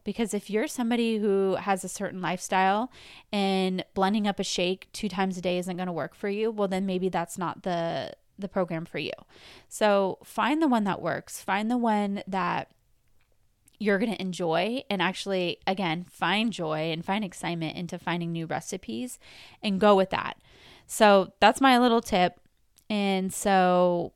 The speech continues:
that's kind of, like, my, my journey. And again,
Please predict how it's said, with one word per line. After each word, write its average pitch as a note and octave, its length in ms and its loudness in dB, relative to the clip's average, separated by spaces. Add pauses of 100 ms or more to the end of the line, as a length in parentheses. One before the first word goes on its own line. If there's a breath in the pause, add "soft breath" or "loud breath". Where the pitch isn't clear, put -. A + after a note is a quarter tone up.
(240)
that's A#3+ 220 -6
kind G#4+ 260 -6
of, A#4 60 -10
like, G4 220 -4
my, D4 400 4
my A3 160 -2
journey. A3 580 -4
And G3+ 420 -2
again, F#3+ 460 0